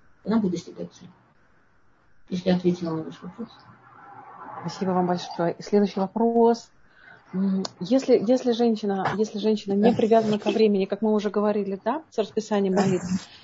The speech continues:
Speaker 2: как со временем во второй половине дня вечером? Также просьбы услышаны лучше или нет? И ещё добавку, та-, такой же вопрос похожий.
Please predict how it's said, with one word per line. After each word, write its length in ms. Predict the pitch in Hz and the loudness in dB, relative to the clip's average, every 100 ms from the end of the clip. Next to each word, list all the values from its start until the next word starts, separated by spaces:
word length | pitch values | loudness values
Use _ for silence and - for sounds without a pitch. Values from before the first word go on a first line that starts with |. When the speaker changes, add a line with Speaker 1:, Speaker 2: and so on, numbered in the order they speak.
| - - - | -20 -16 -2
Speaker 2:
как 180 | 262 269 | 0 2
со 140 | 254 | 2
временем 320 | 240 240 226 | 4 4 4
во 60 | 214 | 2
второй 340 | 220 220 254 | 2 4 4
половине 460 | 254 220 214 208 208 | 4 0 2 0 0
дня 280 | 202 196 190 | -2 -4 -2
вечером? 460 | 190 185 - 180 | -4 -6 -6 -2
Также 320 | 208 208 185 | 2 2 0
просьбы 460 | 180 214 247 226 190 | 0 4 6 6 4
услышаны 560 | 202 - 220 - 208 214 | -2 0 -2 2 4 4
лучше 420 | 220 294 - - | 4 2 2 -4
или 260 | - 214 | 0 2
нет? 300 | 220 202 165 - | 4 2 0 -2
И 60 | |
ещё 280 | 202 196 226 | -4 0 0
добавку, 520 | 202 190 190 180 - | 2 4 2 0 -4
та-, 120 | - - | -6 -4
такой 340 | - 202 196 | -4 -2 -2
же 80 | 180 | -2
вопрос 360 | 185 190 277 294 | -4 2 2 2
похожий. 560 | 220 214 190 185 165 | -4 -2 -2 0 -2